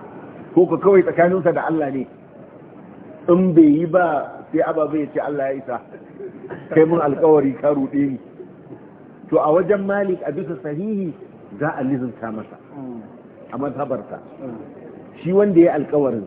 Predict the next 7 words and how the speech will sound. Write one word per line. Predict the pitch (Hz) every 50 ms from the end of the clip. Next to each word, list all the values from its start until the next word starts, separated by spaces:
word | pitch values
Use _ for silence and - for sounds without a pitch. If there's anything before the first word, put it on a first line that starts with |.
| - -
shi | 170
ma | 180 185 185 175
nura. | 156 139 135 135 127 110 87 - - - - - - - - - - - - - - -
Idan | - 123 135 180 196 180
ababa | 202 196 196 180 160 147 170
ya | 170 170 -
asara, | 143 131 - 143 135 131 123 104 -